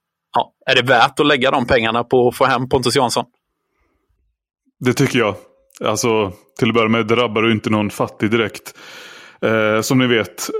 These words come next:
Speaker 2: Och, eh, ja, man får ju tänka att han är, som du säger, trettiotvå år. Han har många år kvar på den här nivån om han håller sig skadefri. Det kan handla om fyra till fem säsonger. Så slår man ut den kostnaden över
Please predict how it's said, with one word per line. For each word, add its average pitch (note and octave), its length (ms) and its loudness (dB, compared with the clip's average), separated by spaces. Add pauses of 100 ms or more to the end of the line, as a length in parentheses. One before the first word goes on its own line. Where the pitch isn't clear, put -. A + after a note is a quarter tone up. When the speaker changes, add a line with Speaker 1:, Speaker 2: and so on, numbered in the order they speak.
(100)
Speaker 2:
Och, - 420 -4
eh, B2 60 2
ja, A#2 500 0 (320)
man B2+ 280 0
får C3 100 2
ju - 40 0
tänka B2+ 340 0
att A2+ 80 -4
han B2+ 140 0
är, A#2+ 140 0
som C3+ 140 0
du A#2 60 2
säger, A#2 340 2
trettiotvå B2 800 2
år. A#2+ 220 0 (460)
Han B2+ 200 0
har B2+ 80 0
många B2+ 480 2
år A2 240 2
kvar A2 540 -2 (300)
på A2+ 120 2
den G#2 100 -4
här G#2+ 180 0
nivån G#2+ 520 0
om A2 180 -2
han G#2 140 0
håller G#2 180 0
sig F#2+ 140 -8
skadefri. A2 800 0 (140)
Det B2+ 140 -2
kan A#2 240 -2
handla A2 280 0
om G#2+ 120 -4
fyra A2 300 0
till G2+ 120 -12
fem G#2 200 -2
säsonger. G#2+ 600 -4 (420)
Så A2+ 380 0
slår A#2 220 -4
man A#2 120 0
ut A#2 220 0
den A2+ 200 -2
kostnaden G#2 480 -2
över G2 600 -2